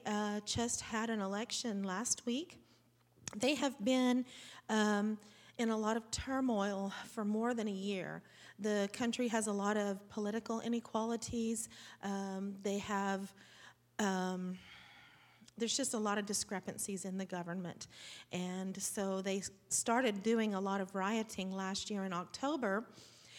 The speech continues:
And then when covid happened, it kind of put the rioting to a stop. And then they've all been having to be quarantined with the rioting, a much stricter quarantine than what we've had here in the States, because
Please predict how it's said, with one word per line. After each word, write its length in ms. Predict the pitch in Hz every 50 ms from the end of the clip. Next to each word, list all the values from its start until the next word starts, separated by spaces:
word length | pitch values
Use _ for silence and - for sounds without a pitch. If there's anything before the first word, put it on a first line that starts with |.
| - - -
And 480 | 226 220 208 208 202 196 202 202 208 190
then 360 | 202 190 214 220 220 226 214
when 200 | 208 202 196 196
covid 460 | 202 - 277 311 349 311 285 233 214
happened, 560 | 220 196 214 202 202 202 - 196 196 196 220 202 -
it 100 | 190 -
kind 220 | - 226 202 202
of 240 | 208 208 202 196 -
put 160 | - 208 208
the 180 | - 202 190 185
rioting 440 | 190 185 185 196 208 214 214 214 208
to 140 | - - 196
a 80 | 185 170
stop. 580 | - - - - 202 180 190 226 262 - - - - - - - - - - - - -
And 560 | - 208 202 202 196 196 196 190 190 196 196 185 190
then 460 | 190 196 196 196 196 190 196 196 202 - - - - - -
they've 200 | 202 196 190 190
all 160 | 190 196 196
been 220 | 196 208 202 202
having 340 | 185 175 202 190 196 196 190
to 60 | 208 196
be 80 | 202
quarantined 720 | 196 - - 226 226 226 226 226 220 233 226 220 214 214 202
with 180 | 180 180 180 - - -
the 340 | 185 180 180 175 170 175 180
rioting, 520 | 185 190 196 208 214 220 226 220 220 226 220 - - - - - - - - _ -
a 40 | 190
much 220 | 202 214 214 214 -
stricter 420 | - - - 247 240 - - 240 220
quarantine 920 | 220 - - 226 214 220 220 226 220 - 220 208 208 208 202 202 208 208 - - - - - _ _ _ _ _ _ _ _ _ _ _ -
than 180 | 214 190 196 214
what 200 | 196 196 - 196
we've 180 | 214 226 220
had 200 | - 214 202 202
here 180 | 202 214 220 214
in 80 | 208
the 60 | 196 190
States, 520 | - - - - 233 240 269 285 262 -
because 540 | - - 220 - - 214 202 196 190 196